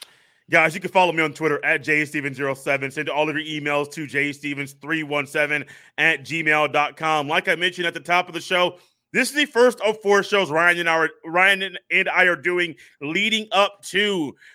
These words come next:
the N F L draft at the end of April. Literally a month from right now, it will be the middle of probably, what, day three of the end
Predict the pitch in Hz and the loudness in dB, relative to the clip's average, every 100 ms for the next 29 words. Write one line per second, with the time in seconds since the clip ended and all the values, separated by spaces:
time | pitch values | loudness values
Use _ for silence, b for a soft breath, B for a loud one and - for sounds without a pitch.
0 | _ 165 156 180 180 180 175 156 175 175 | _ -6 0 2 2 2 2 4 2 2
1 | 165 170 170 165 175 180 165 156 165 170 | 0 0 -4 -2 0 2 0 6 6 6
2 | 151 143 214 226 208 147 160 196 - 180 | 0 2 4 4 4 2 2 2 2 -4
3 | 180 185 160 170 202 190 170 135 b b | 2 2 2 2 4 4 2 -4 b b
4 | 156 190 202 165 202 190 175 160 196 196 | -2 0 0 0 -2 0 -2 0 2 2
5 | 185 170 190 190 135 - 165 190 170 151 | 2 4 6 6 4 0 2 2 2 0
6 | 151 123 156 156 - 147 202 277 370 B | -2 0 0 0 -2 2 2 2 -6 B
7 | B B 185 196 208 208 202 214 | B B 2 2 2 0 0 0